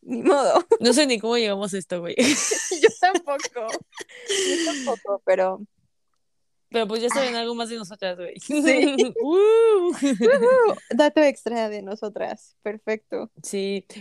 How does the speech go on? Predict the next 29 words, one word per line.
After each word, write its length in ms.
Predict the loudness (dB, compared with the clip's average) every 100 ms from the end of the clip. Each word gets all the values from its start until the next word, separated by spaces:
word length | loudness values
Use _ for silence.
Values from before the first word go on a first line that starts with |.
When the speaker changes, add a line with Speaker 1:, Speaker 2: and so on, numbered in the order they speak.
| -2
Speaker 2:
Güey, 220 | 0 2
además 360 | 4 2 0 -6
también, 340 | -6 -6 -6 -8
bueno, 180 | -8 -6
hablando 320 | -8 -8 -8
de, 280 | -8 -8 -12
bueno, 260 | -16 -14 -14
no, 180 | -14 -10
ya 200 | -8 -6
eso 180 | -8 -10
después 320 | -10 -10 -10
mejor 240 | -10 -10 -8
luego 200 | -8 -8
lo 120 | -10
digo. 240 | -12 -18 _ _ _ -12
Oye, 120 | -8
Speaker 1:
Sí, 40 | -6
Speaker 2:
espera, 200 | -2 -2
Speaker 1:
¿por 80 |
Speaker 2:
tú 60 | -2
Speaker 1:
qué? 60 | -6
Speaker 2:
ibas 80 | -8
a 20 |
decir 180 | -12 -12
algo 180 | -12 -14
de 100 | -14
un 140 | -12
J 120 | -12 -12 -14
P 220 | -16